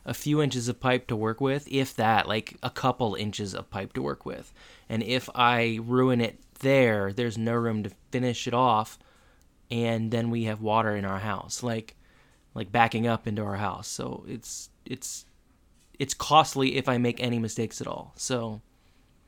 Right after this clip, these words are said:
or it's costly if the pipes are too old and break down and I'm not able to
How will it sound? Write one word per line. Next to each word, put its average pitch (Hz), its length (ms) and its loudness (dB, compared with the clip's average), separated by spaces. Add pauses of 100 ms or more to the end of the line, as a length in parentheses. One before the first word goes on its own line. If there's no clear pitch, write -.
(200)
or 180 220 8
it's 135 100 2
costly 127 640 4
if 123 200 -4
the 131 140 -2
pipes 139 380 -2
are 127 80 0
too 131 240 -2
old 127 240 2
and 113 100 -4
break 123 240 0
down 131 380 0
and 110 200 -4
I'm 117 220 -4
not 120 220 2
able 131 220 0
to - 100 -16